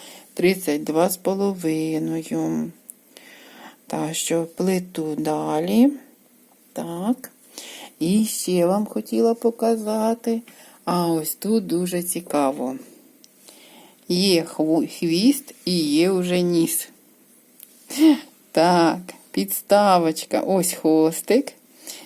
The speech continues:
І ось тепер носик. Так, ну, залишилось мені, е, лапки і очі зробити. Так що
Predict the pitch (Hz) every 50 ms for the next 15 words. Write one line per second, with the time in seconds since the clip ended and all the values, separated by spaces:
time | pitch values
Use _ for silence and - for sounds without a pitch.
0 | - _ - 170 165 160 160 165 180 180 - 196 196 196 208 220 240 254 254 254
1 | 254 254 269 269 - - - - - - - - _ _ _ _ _ _ _ _
2 | _ _ _ _ _ _ _ - - - - - - _ - 196 180 160 - -
3 | - 180 220 233 233 - 160 165 185 175 175 185 208 214 202 - 180 175 170 170
4 | - - 170 175 175 175 170 170 160 156 151 156 156 - _ _ _ _ _ _
5 | - - - - - - - - - - - _ _ - 151 160 160 156 - -
6 | - 131 160 175 175 165 160 156 - - - - 240 269 285 269 262 - - -
7 | - _ _ _ _ _ _ _ - - _ _ - - 180 220 240 233 233 -
8 | 170 165 180 180 180 190 190 202 202 202 196 196 196 202 202 208 202 - - -
9 | - _ _ _ _ _ _ _ - - - - - - - _ _ - - 175
10 | 175 175 180 - - - 170 175 185 185